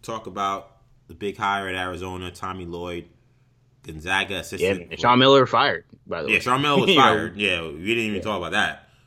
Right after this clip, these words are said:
Speaker 1: Sean Miller was fired. You know, there was kinda this talk about would they give him an extension, would they not? You know, then there was a question, would, like, the Regents Board approve the, <laughs> like, the extension? Like, it was all crazy stuff.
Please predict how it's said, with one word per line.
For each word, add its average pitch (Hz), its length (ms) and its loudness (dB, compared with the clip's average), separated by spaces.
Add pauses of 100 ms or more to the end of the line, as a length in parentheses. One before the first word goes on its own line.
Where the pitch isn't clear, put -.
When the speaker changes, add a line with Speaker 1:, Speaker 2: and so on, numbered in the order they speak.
(120)
Speaker 1:
Sean 131 180 2
Miller 123 180 0
was 90 100 -6
fired. 85 480 -2 (640)
You 92 100 -10
know, 78 120 -8
there 82 100 -8
was 78 100 -12
kinda 98 220 -8
this 90 160 -10
talk - 240 -10
about 87 240 -8
would 85 100 -10
they 85 60 -8
give 87 180 -10
him 87 60 -14
an 85 80 -14
extension, 87 460 -14
would 80 100 -16
they 67 100 -18
not? 85 420 -10 (720)
You 82 80 -16
know, 78 160 -10
then 117 160 0
there 120 80 0
was 107 100 -2
a - 20 -8
question, 104 320 -6
would, 101 240 -6 (260)
like, 90 260 -8
the 82 100 -12
Regents 104 340 -10
Board 95 520 -8
approve 123 420 -8
the, 120 460 -4
<laughs> - 40 -20
like, 107 240 -8
the 110 80 -10
extension? 104 440 -6
Like, 87 120 -10
it 98 40 -8
was 98 120 -6
all 104 200 -6
crazy 95 340 -10
stuff. 82 320 -14